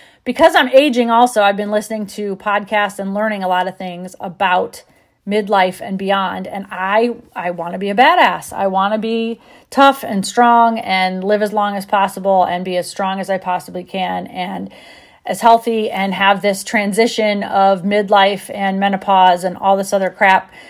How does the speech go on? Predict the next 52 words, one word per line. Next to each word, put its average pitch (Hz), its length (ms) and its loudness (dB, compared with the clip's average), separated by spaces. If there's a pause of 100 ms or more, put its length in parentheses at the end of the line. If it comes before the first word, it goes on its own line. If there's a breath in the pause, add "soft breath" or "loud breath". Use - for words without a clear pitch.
(140 loud breath)
be 240 240 4
an 226 160 0
amazing 233 460 6
time 208 440 2
in 208 200 -8
my 190 120 0
life 185 300 2
as 202 240 0
opposed 196 420 -2
to 202 80 -6
being 190 560 -6
a 202 120 -8
miserable 190 480 0
time, 190 320 -10
because 185 480 -2
a - 100 -8
lot 190 240 2
of 196 140 -2
people 196 340 -6
look 185 180 -4
at 185 200 -2
it - 220 -4
as 175 460 2 (520 loud breath)
the 220 160 -8
end 214 240 0
of 175 100 2
life. 190 400 -4
And 196 320 -2 (340)
no, 196 280 -2
I 185 160 4
disagree. 175 640 -6
I'm, 180 340 -4
I 180 120 4
refuse. 208 520 0
I'm 175 80 -4
not 185 180 -2
going 190 220 0
down 175 220 0
easy. 202 500 0 (960 loud breath)
So 311 140 6
anyway, 311 240 8
I've 269 160 6
been 240 140 -2
learning 247 260 2
a 208 60 -2
lot. 185 240 0
So 233 160 0
one 254 240 0
thing 262 160 0
I 220 80 6
added 214 360 0
in, 240 460 4